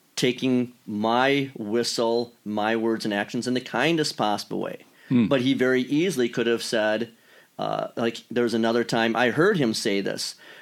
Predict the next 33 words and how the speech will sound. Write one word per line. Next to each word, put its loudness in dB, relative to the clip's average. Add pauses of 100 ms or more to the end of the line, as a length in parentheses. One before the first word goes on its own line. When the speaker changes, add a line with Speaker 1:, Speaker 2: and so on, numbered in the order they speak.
(240)
Speaker 1:
that -2
one 2
of 2
the 2
kids -2 (260)
on -2
his -2
team 0
fell 2
down 4
and 0
he 2
was -2
crying 0
'cause -6
he -4
got -2
cleated. -4 (360)
And 0
I 0
heard -2
the -2
dad 0
say, 0 (320)
"It 0
was 0
an 0
accident. -2 (440)
Get 2
up 0
and -2
get -4
playing." -4